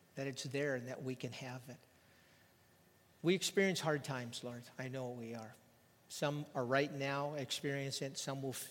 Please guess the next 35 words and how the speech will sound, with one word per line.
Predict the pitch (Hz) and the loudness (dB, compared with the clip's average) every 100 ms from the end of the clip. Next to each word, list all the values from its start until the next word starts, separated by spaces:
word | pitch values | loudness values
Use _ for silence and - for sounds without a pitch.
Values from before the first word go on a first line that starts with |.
| - | -8
have | 139 135 127 | 0 0 0
it | 139 | -4
in | 131 | -6
the | 127 | -8
future. | - 135 127 135 131 - - - - - | -2 -2 0 -4 -4 -8 -20 -20 -20 4
Help | 165 175 170 | 6 6 2
us | 120 - - - | -2 -2 -4 -4
in | 139 | -2
the | |
midst | 139 160 - - | 2 2 2 2
of | 196 | 4
the | 196 | 4
trial, | - 170 147 151 | 4 4 4 2
just | 143 151 - | 0 0 4
like | 156 147 | 4 2
James | 120 147 151 156 151 - - - - - | 0 0 2 -2 -2 0 0 -2 -12 -10
said, | - - 127 120 117 - - - - - - - - - | -4 -2 -2 -2 -8 -20 -20 -20 -20 -20 -20 -20 -12 -2
that | 143 139 | 0 2
we | 143 160 | 4 4
can | 156 160 151 | 2 -2 0
experience | 135 - - 151 151 143 135 - | -2 -4 -2 -2 0 -2 -4 -4
your | 135 | -4
joy | 120 120 131 131 | -4 -4 -2 -2
in | 127 | -4
the | 123 | -6
midst | 120 120 - - 123 | -6 -4 -2 -4 -4
of | 120 | -10
it, | 113 - - - - | -12 -14 -20 -20 -4
that | 131 139 | -2 2
we | 165 | 2
can | 170 151 | 2 0
have | 120 151 160 147 | 0 0 0 2
that | 135 - | 0 0
calm | - - 135 127 117 | -6 -4 -4 -2 -4
delight | 123 120 120 127 | -4 -2 -2 -4